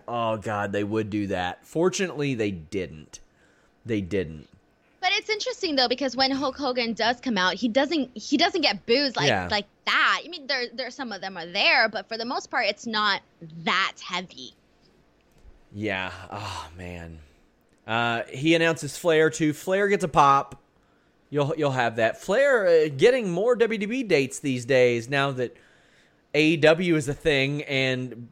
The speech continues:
Speaker 1: because his son-in-law runs a convention, I'm not gonna say because of,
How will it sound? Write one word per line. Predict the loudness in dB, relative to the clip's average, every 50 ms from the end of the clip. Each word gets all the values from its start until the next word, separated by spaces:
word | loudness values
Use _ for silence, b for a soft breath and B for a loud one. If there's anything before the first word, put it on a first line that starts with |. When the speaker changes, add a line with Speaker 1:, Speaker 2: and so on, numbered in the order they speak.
| _ _
Speaker 1:
because | -8 -6 0 2 4 6 6 6 4 2 -2 -6 -6
his | -2 0 0 0
son-in-law | 0 -2 2 2 4 4 4 2 2 2 4 4 4 4 4
runs | 4 2 2 0 0 0
a | -2 -4
convention, | -4 -2 2 4 6 6 4 4 -2 -2 -2 -2 -2 -6 -8 -10 _ b b b b b b b b
I'm | 2
not | 4 4 6
gonna | 4 4
say | 2 2 2
because | 2 2 0 -2 -2 -2 0 0 2 2 2 4 4
of, | 4 4 4 2 0 -4 -8 -14 -16